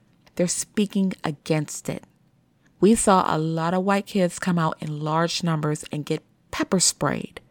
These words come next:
on Trump's watch because they were standing up for what's right. And that's what Huckabee Sanders and all the racists who support neo-Nazis and white supremacy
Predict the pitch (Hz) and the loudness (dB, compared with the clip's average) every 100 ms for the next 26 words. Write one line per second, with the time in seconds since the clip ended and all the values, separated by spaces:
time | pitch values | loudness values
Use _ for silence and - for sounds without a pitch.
0 | _ _ - - 151 143 - - 175 - | _ _ -20 -4 0 0 -4 -2 -2 -2
1 | - - 170 139 - - - - - _ | -10 -4 -2 -2 -8 -6 -4 -6 -10 _
2 | _ _ - 175 180 165 165 156 156 - | _ _ -2 0 2 2 0 0 -2 0
3 | 208 196 190 180 - 180 - - 160 165 | 2 2 2 -4 -2 -2 -2 -4 -2 0
4 | 165 - 151 147 160 156 147 - - - | -2 -4 -6 -2 4 4 2 -4 -12 -12
5 | _ _ _ _ _ _ _ _ - 170 | _ _ _ _ _ _ _ _ -4 -2
6 | 165 185 247 - 226 - 190 - 208 180 | 2 0 0 -2 -4 -2 -4 -2 0 0
7 | - 170 185 226 247 - - - - - | -2 -2 0 0 -2 -4 -12 -18 -12 -2
8 | 180 - 214 262 302 180 160 165 175 - | -2 0 -2 0 0 -2 -2 -4 -4 -6
9 | - 190 - 175 - 185 - 180 185 185 | -2 -2 -2 -6 -2 -2 -2 -2 0 0
10 | 185 - 190 190 185 185 185 - - - | -2 -2 -4 -2 -2 -2 -2 -4 -6 -2
11 | 196 202 208 202 | -2 -2 -4 -4